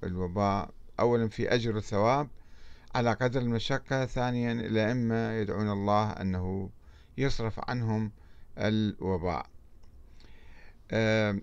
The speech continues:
أنا أقرأ لكم مقاطع من هذا البيان الذي أصدره مكتبه يوم ثلاثة وعشرين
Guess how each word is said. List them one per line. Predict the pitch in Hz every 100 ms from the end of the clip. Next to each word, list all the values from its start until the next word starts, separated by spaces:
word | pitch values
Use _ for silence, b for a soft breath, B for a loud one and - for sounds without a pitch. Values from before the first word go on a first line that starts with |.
| -
أنا | 135 135
أقرأ | - 143 151
لكم | - 139 131
مقاطع | 123 120 123 - 110 -
من | 101 98 98 98 101
هذا | 104 107 101 98 -
البيان | 92 90 101 123 120 95
الذي | 92 92 87 -
أصدره | 87 98 101 101 98 101 101 -
مكتبه | 92 92 - 113 110 104 101 98 101 98 b b b b -
يوم | - 98 98 95 95 - -
ثلاثة | 95 98 87
وعشرين | 80 - 98 95 92 90